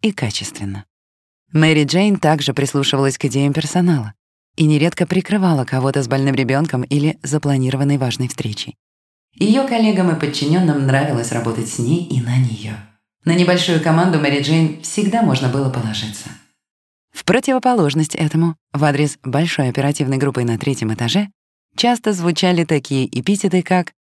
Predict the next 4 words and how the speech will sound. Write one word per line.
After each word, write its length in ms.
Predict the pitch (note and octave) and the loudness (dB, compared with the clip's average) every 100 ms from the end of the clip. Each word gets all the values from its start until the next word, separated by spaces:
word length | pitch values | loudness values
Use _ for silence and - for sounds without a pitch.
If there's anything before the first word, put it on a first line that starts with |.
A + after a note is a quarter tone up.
| _ | _
невосприимчивые, 1120 | - E3+ G#3+ A#3+ - B3 F3+ C#3 - D3 D#3 - _ - | 0 2 4 0 -2 0 2 0 -2 -2 -2 -4 _ -2
инертные, 640 | A#3 F#3+ D3+ D#3 D#3+ D#3 _ - | 2 2 0 0 0 -2 _ -6
зомби, 500 | D3+ E3 C#3+ C3+ D#3 _ _ - | 0 2 2 -2 -6 _ _ -2
неприятные, 800 | D3 E3+ A3+ F#3 D3+ D#3 D3 | 0 2 2 2 0 0 -2